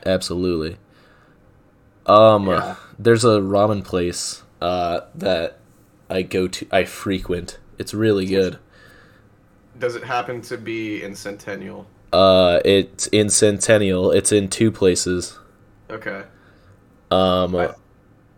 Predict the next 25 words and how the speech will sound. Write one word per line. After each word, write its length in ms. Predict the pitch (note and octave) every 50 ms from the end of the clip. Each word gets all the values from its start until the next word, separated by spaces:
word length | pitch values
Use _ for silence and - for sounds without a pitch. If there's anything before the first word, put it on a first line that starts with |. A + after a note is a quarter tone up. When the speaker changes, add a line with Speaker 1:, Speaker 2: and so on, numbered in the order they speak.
| _ -
Speaker 1:
it's 220 | G2 G2+ F#2 -
really 320 | G2 F#2+ F#2 G#2+ G2+ F#2+
good, 260 | F2+ G2+ F#2+ F2+ F#2 F#2
though. 280 | F#2 F#2+ G2+ - - - _ _ _ _ - - - _ _ _ _ _ _ _ _ _
Speaker 2:
Hell 160 | - C3+ C#3 B2
yeah! 180 | G#2+ G#2 G2+ - - -
You 120 | - D#3 D#3
know, 100 | E3+ D#3+
it's 200 | D#3 E3 D#3+ -
really 220 | E3+ G3 G#3 G#3 F#3
weird 400 | C#3+ D3 D#3 D3 C3+ A2 G2+ -
because 640 | B2 A#2 B2 C#3 C3 B2+ B2 A#2 A2+ A2+ - - - -
when 260 | C#3 C3+ C3+ B2+ A2
I 140 | - A#2+ C3
went 260 | B2+ C#3 D3 C#3+ - -
to 220 | - C3+ C3 A#2+
Northern 400 | A2+ A2+ A2+ A2+ A#2 A#2 A2+ A2+
California 760 | - B2+ A2+ G#2+ G#2 G2+ - A2 G#2 G#2 G2+ G2+ G2 F#2+ G2 F#2
with 200 | G2+ G#2 G2 - - -
Garrett, 520 | G#2+ G#2+ G#2 G#2 G2+ G2 G2 F#2 - - _ -
uh, 60 | A#2
Speaker 1:
Mm-hmm. 260 | A2 G#2 G2+ F#2+ F#2+
Speaker 2:
two 60 | F#2
years 260 | G#2 G2 G2 G2+ G2
ago, 380 | - G2 G2+ G2 F#2+ F#2+ F#2